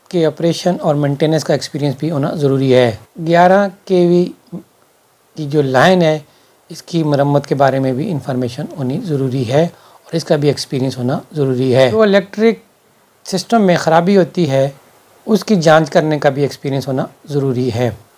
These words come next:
ये थी दो job जो कि फर्निंग facility management वॉक इन इंटरव्यू ले रही है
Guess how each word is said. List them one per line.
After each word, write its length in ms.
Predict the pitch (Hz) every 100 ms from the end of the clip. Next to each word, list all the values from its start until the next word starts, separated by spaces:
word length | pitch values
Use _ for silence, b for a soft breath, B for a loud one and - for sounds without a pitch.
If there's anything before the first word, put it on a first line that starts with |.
| _ _ -
ये 220 | 170 220
थी 180 | 233 214
दो 480 | 170 147 165 175 - _ _ _ _ _ _ _ _ _ _ _ _ _ _ _ _ _
job 380 | 139 147 143 143 - _ _ _ _ -
जो 200 | 156 151
कि 200 | 147 135
फर्निंग 460 | - 139 139 135 135 _ _ _
facility 560 | - - - 147 143 143
management 520 | 139 131 117 127 131 - _ _ _ _ -
वॉक 260 | 135 127
इन 120 | 139 277
इंटरव्यू 400 | 139 123 143 143
ले 160 | 135 127
रही 200 | 131
है 140 | 131